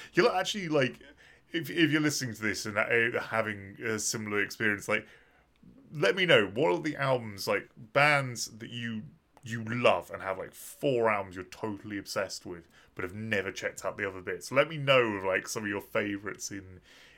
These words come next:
in that kind of vein, because I, I always find that an interesting thing of, like, actually, I think a lot of the time, maybe, maybe I'm more of the weirdo for being that completist. Like,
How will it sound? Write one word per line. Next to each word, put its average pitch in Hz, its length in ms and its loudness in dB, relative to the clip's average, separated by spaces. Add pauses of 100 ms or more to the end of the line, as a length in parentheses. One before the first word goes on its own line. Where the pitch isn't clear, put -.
(120)
in 107 160 -2
that 104 240 2
kind 104 240 -4
of 95 160 -6
vein, 95 440 -2
because 92 280 -6
I, 123 360 4 (340)
I 135 120 10
always 151 220 4
find 139 180 4
that 110 120 2
an 113 80 -4
interesting 107 560 -8
thing 104 320 -4
of, 92 180 -10
like, 95 300 -4 (640)
actually, 120 540 2
I 107 100 6
think 107 280 -4
a 101 40 -2
lot 101 140 0
of - 60 -10
the 101 80 -10
time, 95 360 -4
maybe, 95 440 -8 (1300)
maybe 117 460 4
I'm 107 180 4
more 101 260 2
of 90 100 -4
the 98 80 -4
weirdo 92 480 -2 (260)
for 101 380 0 (200)
being 127 380 -6
that 135 240 -2
completist. 151 720 -6
Like, 110 320 0